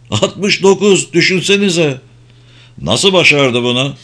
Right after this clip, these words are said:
Biraz parası ve Kadimler Cemiyeti'ne üye olan bir erkek kardeşi vardı.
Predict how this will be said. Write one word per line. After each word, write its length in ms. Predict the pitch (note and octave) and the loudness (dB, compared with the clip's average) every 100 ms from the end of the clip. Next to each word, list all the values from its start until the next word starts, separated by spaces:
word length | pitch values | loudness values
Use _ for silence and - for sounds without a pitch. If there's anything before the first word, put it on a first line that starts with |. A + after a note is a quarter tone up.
| - - - - - | -20 -20 -20 -20 -6
Biraz 500 | F#3+ G3+ G2+ G2 - | -2 0 0 -2 -4
parası 420 | A2 F#2 G#2+ C3+ | -6 -4 -4 -4
ve 160 | C3+ | -4
Kadimler 720 | - C#3 D3 D3 D#3 E3 F3+ C#3 | -4 -4 -2 -4 -4 -2 -2 -2
Cemiyeti'ne 600 | D#3+ D#3 D#3+ D#3+ D#3+ D3+ | -4 -2 -4 -2 -2 -2
üye 240 | B2 F3 | 0 0
olan 380 | C#3+ G2 B2+ C3+ | 0 0 -2 -2
bir 120 | D3 | -2
erkek 440 | D3+ C#3 F3+ F#3 | -2 -2 -2 -2
kardeşi 520 | F3 E3+ C#3+ D3 C#3 B2 | 0 0 0 -2 0 0
vardı. 500 | A#2+ G#2+ G#2+ A2 | -2 -2 -2 -4